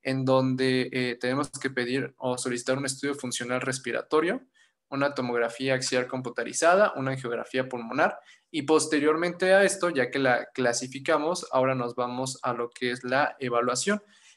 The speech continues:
que, eh, por ejemplo, puede ser el test de caminata, el cateterismo derecho, que tal cual nos va a dar, eh, propiamente el diagnóstico, y, este, estudios, eh, inmunológicos,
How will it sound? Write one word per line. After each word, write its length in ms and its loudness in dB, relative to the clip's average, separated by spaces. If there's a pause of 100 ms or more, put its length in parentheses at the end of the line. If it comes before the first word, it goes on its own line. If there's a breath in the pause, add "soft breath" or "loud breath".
(140 soft breath)
que, 640 -2
eh, 380 -6 (360)
por 120 -2
ejemplo, 720 0 (400)
puede 240 2
ser 240 0
el 160 -4
test 200 0
de 100 -2
caminata, 600 -2 (840 soft breath)
el 280 0
cateterismo 640 2
derecho, 380 2
que 100 -2
tal 240 0
cual 220 2
nos 200 -2
va 100 4
a 20 2
dar, 260 0
eh, 340 -6
propiamente 800 -4
el 100 -4
diagnóstico, 760 -4 (500 soft breath)
y, 400 -2 (100)
este, 580 -2
estudios, 640 -2
eh, 320 -4
inmunológicos, 1080 -4